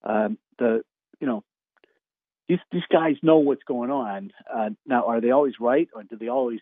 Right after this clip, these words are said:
execute? No, but they're, they're right more than the analysts are right. <clears throat> Just remember that. Uh, so if you can get the analyst saying yes, you get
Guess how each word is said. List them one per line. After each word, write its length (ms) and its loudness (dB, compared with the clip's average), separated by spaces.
execute? 520 -10
No, 340 0
but 160 -10
they're, 240 0
they're 240 0
right 360 2
more 300 -2
than 140 -4
the 160 0
analysts 360 -4
are 60 -4
right. 220 -8
<clears throat> 840 -6
Just 120 -12
remember 300 -2
that. 220 -4
Uh, 300 -6
so 120 10
if 120 6
you 100 4
can 160 0
get 180 6
the 200 4
analyst 420 -2
saying 260 -4
yes, 240 -6
you 140 -4
get 220 2